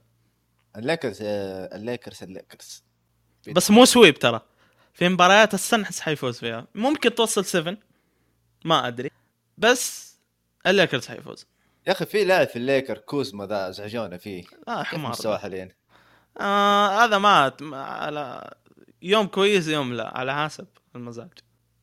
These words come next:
Speaker 1: آه، حلو، يعجبني اللاعب مزاجي.
Speaker 2: شوف، شوف هذا.
Speaker 1: إيه.
Speaker 2: مسوي رونالدينيو.
Speaker 1: آه، ما أدري إيش دخل، بس يا. بت-، صراحة ألف مبروك للليكرز على السانز.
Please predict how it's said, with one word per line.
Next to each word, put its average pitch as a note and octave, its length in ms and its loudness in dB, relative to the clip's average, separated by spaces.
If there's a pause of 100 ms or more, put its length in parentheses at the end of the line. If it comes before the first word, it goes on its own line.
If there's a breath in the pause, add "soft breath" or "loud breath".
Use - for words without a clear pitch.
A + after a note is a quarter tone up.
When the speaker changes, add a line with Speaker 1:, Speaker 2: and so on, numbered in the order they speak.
(120)
Speaker 1:
آه، G2 140 -12
حلو، G#2+ 220 -6
يعجبني F#2+ 400 -10
اللاعب F2 320 -10
مزاجي. F2 440 -16 (340)
Speaker 2:
شوف، C3+ 100 -12
شوف A#2 400 -4
هذا. A#2 200 -6 (600)
Speaker 1:
إيه. F2+ 460 -14 (340)
Speaker 2:
مسوي C3+ 240 -4
رونالدينيو. B2 560 -6 (380)
Speaker 1:
آه، F#2+ 240 -12
ما G2+ 120 -14
أدري G2 100 -14
إيش F2 100 -20
دخل، G2 320 -12
بس - 240 -16
يا. G2 200 -10 (520 soft breath)
بت-، B2 540 -2
صراحة C#3 340 2
ألف B2+ 300 0
مبروك C3 400 -4
للليكرز B2 760 -4 (460)
على E3 140 -8
السانز. D3 560 -8